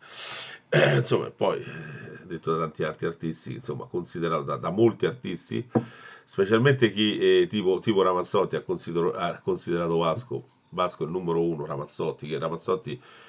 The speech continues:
vende nel mondo, insomma, insomma, lui è conosciuto, insomma, nel mondo. Dice Vasco è il numero uno, c'è sta un cazzo da fare. Ma, ma non solo lui, ma anche tanti altri, insomma.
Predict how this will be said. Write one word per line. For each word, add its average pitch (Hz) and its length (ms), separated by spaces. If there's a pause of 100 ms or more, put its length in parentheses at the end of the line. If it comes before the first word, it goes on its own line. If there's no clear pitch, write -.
(320)
vende 82 340
nel 87 120
mondo, 82 420
insomma, 80 440
insomma, - 300
lui 82 180
è 71 40
conosciuto, 78 500
insomma, - 380 (580)
nel 85 140
mondo. 85 480 (880)
Dice - 180
Vasco 80 580
è - 40
il 90 60
numero 85 260
uno, 65 140
c'è - 160
sta - 160
un 67 60
cazzo - 300
da 52 100
fare. - 280
Ma, - 180
ma 110 120
non 127 180
solo 123 220
lui, 113 180
ma 90 140
anche 87 320
tanti 87 320
altri, 71 540
insomma. - 320